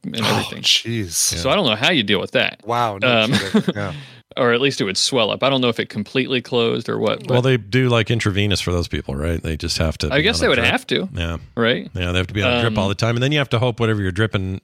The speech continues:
Speaker 3: is the right saline mix of whatever, so it doesn't have the same reaction or the same rejection.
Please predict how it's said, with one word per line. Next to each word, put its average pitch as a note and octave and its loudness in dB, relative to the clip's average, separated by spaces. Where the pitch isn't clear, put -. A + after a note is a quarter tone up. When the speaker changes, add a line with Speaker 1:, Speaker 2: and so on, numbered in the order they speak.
Speaker 3:
is F#2 -2
the G2+ -2
right G2 2
saline F#2 0
mix F#2 -2
of F#2+ -2
whatever, G2 2
so F2+ -2
it E2 -8
doesn't F#2+ -2
have F#2 -2
the F2 -6
same F#2 -2
reaction F2+ -4
or F2 -4
the - -6
same F2+ -2
rejection. F2+ -2